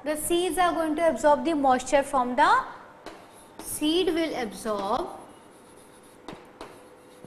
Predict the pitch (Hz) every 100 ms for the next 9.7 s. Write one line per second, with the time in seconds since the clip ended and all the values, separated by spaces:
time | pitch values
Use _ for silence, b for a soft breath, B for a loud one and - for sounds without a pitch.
0 | - - - - - - - - - -
1 | - - - - - - - - - -
2 | - - - - - - 233 240 240 240
3 | - 240 202 208 320 381 - - - -
4 | - - - - - - - - - -
5 | - - - - - - - - - -
6 | - - - - - - - - - 254
7 | 247 262 359 415 - - - - - -
8 | - - - - - - - - - -
9 | - - - 233 226 240 320